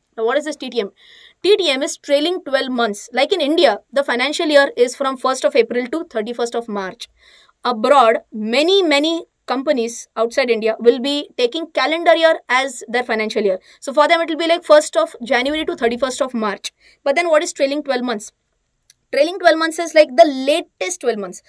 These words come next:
So I'm recording the video on first of October, right? So what will be the trailing twelve months for a company in such a situation? It will be first of October two thousand nineteen to thirty-first of, अ, थर्टी फर्स्ट नहीं होगा,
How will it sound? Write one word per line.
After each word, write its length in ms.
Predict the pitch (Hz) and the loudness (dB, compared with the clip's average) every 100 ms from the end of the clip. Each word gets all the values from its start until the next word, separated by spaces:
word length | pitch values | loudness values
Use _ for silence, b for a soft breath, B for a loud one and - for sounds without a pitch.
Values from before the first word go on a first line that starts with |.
| b - | b -2
So 140 | 302 | 0
I'm 80 | 320 | 2
recording 380 | 254 302 370 381 | 2 2 2 0
the 100 | 294 | -2
video 240 | 285 311 | 0 -2
on 80 | 320 | 2
first 260 | 285 285 | 2 2
of 140 | 320 240 | 0 -4
October, 480 | 214 240 220 180 - _ | -2 0 0 -4 -12 _
right? 160 | 240 320 b b | -2 -2 b b
So 140 | 285 | 2
what 160 | 302 381 | 2 4
will 80 | |
be 60 | 403 | 2
the 120 | 403 | 2
trailing 380 | 403 277 302 320 _ | 4 4 4 -6 _
twelve 200 | 262 269 | -6 -4
months 200 | 262 277 | -4 -6
for 200 | - 262 254 | -2 -2 -2
a 60 | |
company 380 | 233 233 277 294 | -4 2 2 2
in 100 | 285 | 0
such 220 | 247 233 | 0 -2
a 40 | 233 | -4
situation? 440 | 208 196 190 294 B B B | -4 -4 -2 -8 B B B
It 160 | - - | -2 0
will 160 | 392 381 | 0 2
be 160 | 415 | 2
first 480 | 415 - 311 359 - | 2 4 4 2 0
of 140 | 349 | 2
October 540 | 277 233 - 311 254 285 - _ - | 0 -2 -6 -4 -2 -4 -8 _ -8
two 140 | 330 | -2
thousand 420 | 349 330 349 302 | 2 2 0 -2
nineteen 440 | 247 247 269 349 415 466 _ _ _ _ | 0 -2 2 2 2 -2 _ _ _ _
to 180 | 359 427 - - | -2 -2 -2 -4
thirty-first 840 | 247 240 339 - 320 359 - - - | -4 -4 -10 -4 0 0 -2 -14 -6
of, 180 | 269 320 - _ _ _ _ _ - | -4 -4 -8 _ _ _ _ _ -4
अ, 120 | 240 240 269 | -2 -2 -6
थर्टी 140 | 247 | -6
फर्स्ट 200 | 320 277 | -4 -6
नहीं 80 | 233 | -6
होगा, 140 | 196 | -10